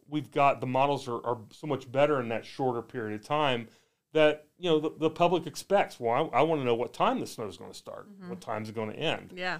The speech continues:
Speaker 1: you know, how fast is it gonna accumu-, accumulate," uh, that kind of thing. Uh, and so as the models have gotten better, the public's demand for more precise information has also grown.
Speaker 2: Yeah, I know when I've opened, like, my AccuWeather app, like,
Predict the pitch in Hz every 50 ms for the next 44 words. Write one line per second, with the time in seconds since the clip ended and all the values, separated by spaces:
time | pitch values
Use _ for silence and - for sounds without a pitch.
0 | - - 127 113 107 107 107 - - 135 123 120 - - 135 127 127 131 131 -
1 | 123 101 113 101 104 104 101 98 - - 113 107 101 - - 110 110 - - 120
2 | 107 101 95 95 95 92 101 - - _ _ _ _ _ _ _ _ _ - 117
3 | 110 107 104 107 104 101 117 117 117 117 - 117 104 98 95 - - 113 104 95
4 | 95 98 98 95 _ _ _ _ _ - 120 117 113 110 110 120 120 120 - -
5 | 156 143 135 131 131 127 123 - - - 147 165 175 180 156 139 151 139 139 131
6 | 135 131 127 110 117 113 123 120 113 104 107 104 120 113 110 107 107 107 104 104
7 | - - - 123 120 120 113 113 - - - - - - _ _ _ _ _ _
8 | _ _ _ 110 127 120 123 123 123 120 123 123 120 117 113 113 107 110 - -
9 | - 123 110 107 110 110 110 107 107 101 - - _ _ _ _ 131 123 127 123
10 | 117 - - 107 - - 131 117 117 - - 120 101 - 113 110 110 107 104 -
11 | - 113 101 107 104 110 117 104 104 - - 120 101 95 92 101 98 98 95 98
12 | 101 - _ _ _ _ _ - 196 190 185 - - 202 220 226 220 214 208 202
13 | 190 190 180 175 196 190 - 196 185 185 180 175 170 165 - 170 170 165 160 -
14 | 175 175 - - 175 170 160 160 160 156 - 156 156 147 - _ - 165 160 156
15 | 156 _